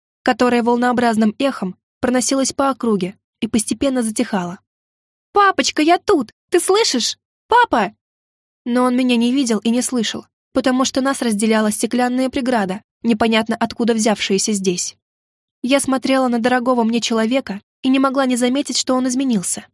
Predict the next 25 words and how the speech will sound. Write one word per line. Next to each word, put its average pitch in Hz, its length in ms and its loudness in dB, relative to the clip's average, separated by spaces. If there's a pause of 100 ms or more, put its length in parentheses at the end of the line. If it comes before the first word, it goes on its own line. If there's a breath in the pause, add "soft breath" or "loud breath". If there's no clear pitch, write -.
(560)
Отец 240 340 -2
как-то 220 280 -4
постарел 214 600 -2
и 247 80 -2
осунулся. 240 680 -4 (460)
В 220 80 -4
его 254 280 4
волосах 240 500 0
добавилось 226 480 0
седины, 220 480 -2 (220)
а 240 120 0
взгляд 226 340 0
был 220 160 2
наполнен 233 540 0
болью. 180 380 0 (640)
«Доченька, 208 720 0 (240)
где 262 300 2
же 208 100 2
ты? 170 300 -6 (220)
Где 269 320 2
ты, 294 120 0
моя 285 240 2
родная?» 247 560 -2 (480)
прошептал 220 580 0
он, 254 200 -2